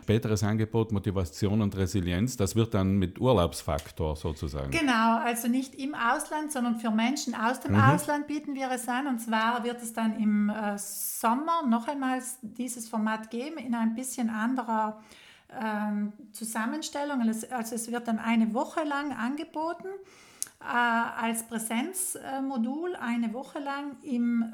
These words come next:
Speaker 2: ähm, in einem, äh, wunderbaren, ähm, Seminarort in Südtirol, in der Natur, in den Bergen.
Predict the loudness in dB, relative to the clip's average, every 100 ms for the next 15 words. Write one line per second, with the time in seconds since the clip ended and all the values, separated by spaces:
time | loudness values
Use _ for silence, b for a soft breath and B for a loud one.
0 | -4 -2 0 0 2 0 -4 B B B
1 | B -6 -2 2 4 4 2 -2 -4 -2
2 | -2 -2 -4 0 2 4 6 6 4 -4
3 | -4 -2 0 0 -2 -6 -14 -12 -4 2
4 | 4 4 2 0 -2 -4 -2 -2 -2 -4
5 | 0 0 -2 -6 -6 -2 -2 2 0 0
6 | -2 -4 -4 -2 0 0 0 -2 -2 -2